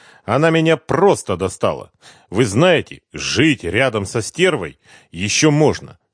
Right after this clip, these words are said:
Стервы бывают истеричные, но изобретательные, страстные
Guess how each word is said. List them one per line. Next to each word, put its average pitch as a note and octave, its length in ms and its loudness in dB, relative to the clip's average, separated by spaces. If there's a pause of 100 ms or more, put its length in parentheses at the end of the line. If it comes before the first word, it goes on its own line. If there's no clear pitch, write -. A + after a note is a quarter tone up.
(140)
Стервы A2+ 520 -2
бывают A#2+ 520 0
истеричные, A2 840 -2
но F#2+ 220 0
изобретательные, G#2+ 920 -2 (160)
страстные F#2+ 880 -4